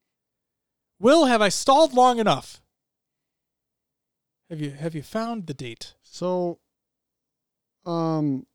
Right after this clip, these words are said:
Speaker 1: It was,
Speaker 2: no.
Speaker 1: it was in January, wasn't it?
Speaker 2: Well, here's, so I was
Speaker 1: Oh,
Speaker 2: just
Speaker 1: no.
Speaker 2: looking on Apple Podcasts.
Speaker 1: Yeah.
Speaker 2: And it,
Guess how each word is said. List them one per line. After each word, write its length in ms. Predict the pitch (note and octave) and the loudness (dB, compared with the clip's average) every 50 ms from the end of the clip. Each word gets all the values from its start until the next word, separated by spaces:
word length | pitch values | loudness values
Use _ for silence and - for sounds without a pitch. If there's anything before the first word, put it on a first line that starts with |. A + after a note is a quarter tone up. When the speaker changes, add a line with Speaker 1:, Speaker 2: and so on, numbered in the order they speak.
| _ _ _ _ _ _ _ _ _ _ _ _ | _ _ _ _ _ _ _ _ _ _ _ _
Speaker 1:
It 40 | D3+ | -4
was, 60 | E3+ | 0
Speaker 2:
no. 300 | G#3+ A3+ G3+ C#3+ A#2+ A2+ | 2 2 2 0 -2 -4
Speaker 1:
it 80 | A2 | -6
was 120 | G#3 C4 D4+ | -6 -4 -4
in 140 | F4 A#3 D#3+ | -4 -4 -2
January, 480 | C3 E3 G#3 C4+ B3 D#3 C#3 C3 C3 | 0 0 0 0 0 -2 -2 -4 -4
wasn't 280 | B2+ C3+ D#3+ - A#3+ C4+ | -2 -4 -4 -4 -4 -6
it? 120 | C#4 C4 _ _ _ _ _ _ _ _ _ _ _ _ _ _ _ _ _ _ _ _ _ _ _ _ _ _ _ _ _ | -6 -8 _ _ _ _ _ _ _ _ _ _ _ _ _ _ _ _ _ _ _ _ _ _ _ _ _ _ _ _ _
Speaker 2:
Well, 140 | E3 F3 F3 | 2 4 6
here's, 420 | F#3 A3+ C4 B3 G#3 - - - _ _ _ _ | 6 6 4 2 -2 -6 -12 -20 _ _ _ _
so 360 | - - G3+ G3 G3 F#3 - - | -4 0 2 2 2 2 2 2
I 80 | F3+ | 2
was 120 | F#3+ F#3 - | 2 2 2
Speaker 1:
Oh, 20 | |
Speaker 2:
just 120 | C4+ B3 A#3+ | 0 0 2
Speaker 1:
no. 80 | - | 2
Speaker 2:
looking 220 | B3 - A3+ G3+ F#3 | 4 4 4 4 4
on 160 | E3+ E3 D#3+ | 4 2 0
Apple 320 | D#3+ E3 E3 - - D3 | -2 -6 -6 -4 -6 -10
Podcasts. 760 | - - D#3 D#3+ D#3 D3 - B2+ G#2+ - - G#2 - - - - - | -6 -2 -2 -2 -2 -2 -4 -6 -6 -6 -8 -12 -14 -18 -20 -16 -6
Speaker 1:
Yeah. 260 | A#3+ C#4+ C4+ D3+ B2 _ - _ _ _ _ _ _ _ | -2 -2 -2 -2 -4 _ -20 _ _ _ _ _ _ _
Speaker 2:
And 120 | D#3+ E3 | -2 -2
it, 120 | E3 - | -2 -2